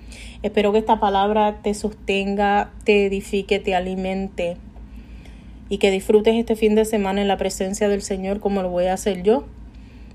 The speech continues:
buscando palabras siempre de Él. Y regresaremos el lunes con esto que llamamos Un Café con C.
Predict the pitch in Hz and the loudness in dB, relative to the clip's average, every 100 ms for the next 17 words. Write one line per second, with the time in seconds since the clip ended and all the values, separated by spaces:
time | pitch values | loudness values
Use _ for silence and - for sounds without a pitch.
0 | - 185 185 190 202 208 185 180 185 180 | -12 -10 -6 -2 0 2 4 4 4 2
1 | - 185 185 185 180 185 220 233 - - | 0 -2 0 2 2 4 4 4 0 -18
2 | - - 185 196 190 196 196 196 196 240 | -18 -8 -2 2 2 2 2 2 4 2
3 | 262 214 214 240 269 220 214 190 185 214 | 6 6 6 6 6 2 0 -4 -2 0
4 | 196 202 196 196 208 226 220 226 220 - | 2 2 2 2 2 4 2 2 -4 -2
5 | 208 202 196 202 - 196 226 | -4 -2 -6 -6 -4 0 0